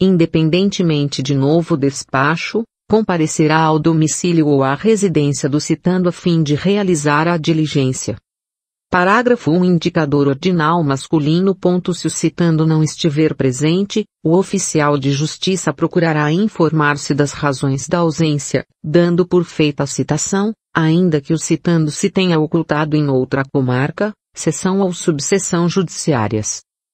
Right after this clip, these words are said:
Parágrafo segundo. A citação com hora certa será efetivada mesmo que a pessoa da família ou o vizinho que houver sido intimado esteja ausente,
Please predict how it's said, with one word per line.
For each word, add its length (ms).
Parágrafo 640
segundo. 580
A 100
citação 600
com 160
hora 260
certa 380
será 280
efetivada 800
mesmo 380
que 100
a 60
pessoa 400
da 160
família 640
ou 160
o 60
vizinho 560
que 260
houver 340
sido 360
intimado 640
esteja 460
ausente, 680